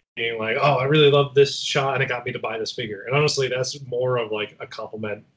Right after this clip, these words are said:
um, of the work itself than it is feeling like an influencer. I'm like, "Wow, you,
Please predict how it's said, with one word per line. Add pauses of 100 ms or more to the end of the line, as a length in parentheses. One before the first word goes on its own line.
um,
of
the
work
itself
than
it
is
feeling
like
an
influencer.
I'm
like, (360)
"Wow,
you,